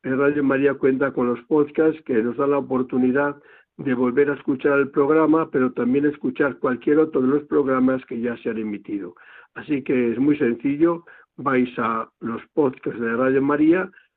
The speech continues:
buscáis el podcast del programa En Camino y como están, eh,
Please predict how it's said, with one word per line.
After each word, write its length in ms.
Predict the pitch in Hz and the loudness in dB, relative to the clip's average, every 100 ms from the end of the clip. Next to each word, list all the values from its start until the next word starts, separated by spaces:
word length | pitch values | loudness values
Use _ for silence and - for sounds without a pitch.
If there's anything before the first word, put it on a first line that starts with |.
| _ | _
buscáis 720 | - 127 - - 139 127 117 | -6 -4 -4 -2 0 0 0
el 220 | 131 113 110 | -4 -4 -4
podcast 500 | 147 135 - 135 110 | -4 -4 -4 -4 0
del 180 | 117 104 | 0 0
programa 540 | 123 113 135 123 123 | -2 0 2 2 0
En 200 | 135 143 | 0 0
Camino 560 | 139 165 165 170 185 190 - _ _ | 0 2 4 4 4 -2 -10 _ _
y 140 | 127 | -4
como 320 | 127 135 120 117 | -2 0 0 -2
están, 560 | - 143 135 127 117 - _ _ _ _ | -6 -2 0 0 -2 -10 _ _ _ _
eh, 640 | 143 127 120 117 113 110 | -2 0 2 2 2 0